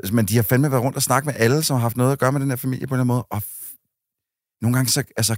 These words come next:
kan jeg blive overrasket over, hvor mange, eller hvor psycho mennesker, der eksisterer derude. Øh, det overrasker mig hver gang, at, at, at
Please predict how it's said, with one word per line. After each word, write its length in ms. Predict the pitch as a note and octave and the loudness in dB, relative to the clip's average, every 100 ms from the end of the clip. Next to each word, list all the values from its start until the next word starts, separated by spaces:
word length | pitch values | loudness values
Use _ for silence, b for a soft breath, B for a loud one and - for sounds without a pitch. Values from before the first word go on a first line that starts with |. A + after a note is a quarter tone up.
| - | -2
kan 100 | C3 | 0
jeg 120 | A#2 | 0
blive 260 | - B2 A#2 | 2 0 0
overrasket 500 | A2+ A#2+ C3 A#2 A2+ | 0 2 0 -2 -4
over, 300 | G#2+ G#2+ B2 A#2 _ _ _ _ - | -4 -4 -6 -8 _ _ _ _ -2
hvor 180 | G#2+ A2 | 0 2
mange, 420 | G2+ G2+ A#2+ A#2+ | 0 0 -2 -2
eller 140 | G#2 G2 | 0 0
hvor 220 | F2 A#2 | 2 0
psycho 460 | A#2+ - G2 A#2+ G#2 | 0 0 0 0 -2
mennesker, 400 | F#2 F2+ G2+ G2+ | -2 -4 -6 -6
der 120 | E2+ | -4
eksisterer 420 | F2+ F#2 - - | -4 -6 -8 -8
derude. 260 | F#2 E2+ F#2 _ _ _ - | -8 -10 -12 _ _ _ -4
Øh, 480 | G2+ F#2 F2+ F2+ E2+ - | 0 2 4 2 0 0
det 80 | A2 | 2
overrasker 320 | G#2 A#2 A#2 | 4 4 2
mig 80 | G#2+ | 0
hver 120 | G2 | 0
gang, 200 | G2 - _ _ | -2 -8 _ _
at, 180 | F#2 - | -8 -6
at, 180 | F#2+ - - | -8 -8 -4
at 120 | F#2+ | -6